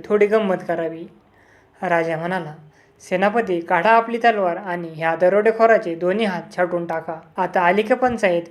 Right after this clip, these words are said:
विदूषक झटकन म्हणाला, "राजेसाहेब, ज्या तलवारीने लढाई करायची, पराक्रम गाजवायचा, त्या तलवारीने अशा साध्या माणसाला मारायचे,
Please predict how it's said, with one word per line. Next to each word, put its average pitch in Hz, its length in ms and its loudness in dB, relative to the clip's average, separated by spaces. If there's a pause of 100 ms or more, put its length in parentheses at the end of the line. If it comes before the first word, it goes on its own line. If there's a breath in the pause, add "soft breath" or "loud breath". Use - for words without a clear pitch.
(120)
विदूषक 180 400 -6
झटकन 170 360 -4
म्हणाला, 170 480 -4 (640 soft breath)
"राजेसाहेब, 180 640 -2 (300)
ज्या 175 120 2
तलवारीने 202 640 2
लढाई 180 280 0
करायची, 196 640 0 (320 soft breath)
पराक्रम 190 460 0
गाजवायचा, 180 600 0 (160)
त्या 175 100 -2
तलवारीने 180 640 2
अशा 175 300 -6
साध्या 180 360 2
माणसाला 220 500 0
मारायचे, 208 680 0